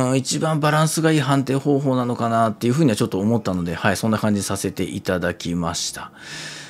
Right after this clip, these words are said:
えーっと、あと、まあね、こんだけのダートで活躍している馬なので、別に芝にはし-、芝で走る必要性は僕はないのかなと思うんですけど、でも本当昔よりね、ダートですごい抜群の成績の馬の芝挑戦がね、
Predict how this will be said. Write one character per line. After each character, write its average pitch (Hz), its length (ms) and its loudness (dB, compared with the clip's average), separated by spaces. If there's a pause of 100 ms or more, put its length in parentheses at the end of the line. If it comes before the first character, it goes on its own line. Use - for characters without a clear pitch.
(200)
え 151 480 2
ー 147 80 -2
っ - 20 -20
と、 139 140 2
あ 220 80 6
と、 254 120 4
ま 185 220 10
あ 120 40 6
ね、 131 260 8
こ 170 160 2
ん 202 40 8
だ 220 100 8
け 254 80 6
の 208 140 8
ダ 135 140 10
ー - 20 4
ト 147 100 4
で 151 80 8
活 151 260 2
躍 151 160 4
し 147 60 0
て 165 60 6
い 156 40 10
る 131 60 8
馬 120 160 6
な 120 100 6
の 104 100 2
で、 98 80 0
別 107 200 2
に 147 80 6
芝 151 280 4
に 180 80 4
は 175 140 2
し-、 - 160 -6
芝 170 240 2
で 196 60 6
走 190 240 2
る 156 80 4
必 131 180 0
要 120 60 4
性 113 120 4
は 110 60 4
僕 120 160 2
は 131 60 8
な 143 120 8
い 127 60 6
の 98 260 -4
か 98 100 0
な 101 120 2
と 95 60 -4
思 120 160 4
う 120 40 6
ん - 20 2
で 80 80 -2
す - 100 -8
け 73 80 -10
ど、 92 260 -2 (1500)
で 131 80 6
も 123 80 8
本 240 140 10
当 349 80 8
昔 302 400 4
よ 381 120 6
り 175 160 6
ね、 104 160 4
ダ 131 200 4
ー 262 40 4
ト 311 120 -6
で 302 280 2
す - 180 -2
ご 311 120 4
い 240 60 6
抜 147 320 2
群 339 120 2
の 339 80 0
成 330 140 4
績 294 280 2
の 269 380 6
馬 262 200 4
の 165 80 4
芝 123 240 2
挑 117 200 4
戦 95 200 -2
が 85 100 -4
ね、 95 220 -2